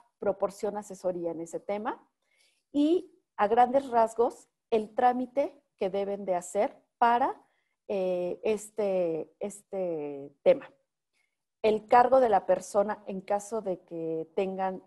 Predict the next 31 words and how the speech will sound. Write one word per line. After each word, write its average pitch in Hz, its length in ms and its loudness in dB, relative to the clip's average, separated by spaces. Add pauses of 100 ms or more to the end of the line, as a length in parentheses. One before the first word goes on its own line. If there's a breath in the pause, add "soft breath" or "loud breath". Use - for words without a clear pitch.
este, 175 340 -14
alguna 196 360 -2
duda 220 360 0 (360 soft breath)
y 277 320 -4
los 220 320 2
datos 262 680 0 (160)
de 202 180 -2
contacto 214 640 0
de 220 120 2
la 180 160 -2
persona, 196 680 -4 (640)
el 180 480 -2
nombre, 240 520 4
la 196 100 2
extensión 190 720 -2
y 214 140 2
el 196 140 2
correo 208 300 4
electrónico 220 960 0 (260)
con 262 260 4
quien 214 220 0
ustedes 226 360 4
se 240 100 0
pueden 208 340 0
dirigir 202 600 -6
en 196 160 -8
caso 190 320 -2
de 190 100 0
requerir 180 720 -2
mayor 170 420 -4
información. 180 720 -4